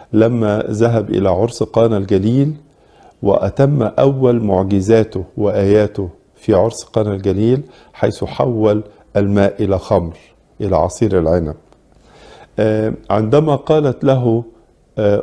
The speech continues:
أمنا العذراء مريم: "ليس لهم خمر"، آه، كانت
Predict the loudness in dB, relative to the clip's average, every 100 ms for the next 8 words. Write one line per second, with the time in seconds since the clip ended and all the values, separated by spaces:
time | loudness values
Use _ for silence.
0 | -2 -2 0 2 2 2 -2 -2 -2 0
1 | 0 2 0 0 -4 0 2 2 2 -2
2 | 0 2 0 -6 -4 -2 -2 -4 -10 _
3 | _ _ _ _ _ _ _ _ _ _
4 | _ _ _ 0 0 0 -2 -2 -2 -4